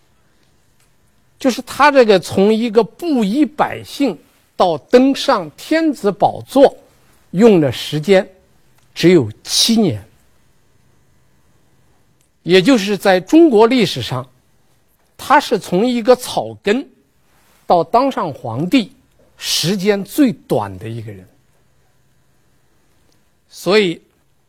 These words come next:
刘邦当皇帝以后，他手下有一个人曾经给他提议叫他迁都，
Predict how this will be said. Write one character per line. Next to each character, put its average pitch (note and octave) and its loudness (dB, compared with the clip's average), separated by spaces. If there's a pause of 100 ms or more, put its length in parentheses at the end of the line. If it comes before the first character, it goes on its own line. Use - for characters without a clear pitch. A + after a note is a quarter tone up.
(1400)
刘 F3+ 4
邦 G#3+ -2
当 G3 -2
皇 D#3 -2
帝 F3 -2
以 G#2+ -10
后， D3+ -2 (1160)
他 - 0
手 B2+ -4
下 D#3 0 (140)
有 D3 4
一 C3+ 0
个 D3+ 2
人 A#2 -4 (380)
曾 C#3+ 0
经 F#3 0
给 F#3+ 2
他 E3+ 4
提 - -8
议 F3+ 0
叫 C3+ 0
他 B2+ -4
迁 F#3+ 0
都， G#3+ 0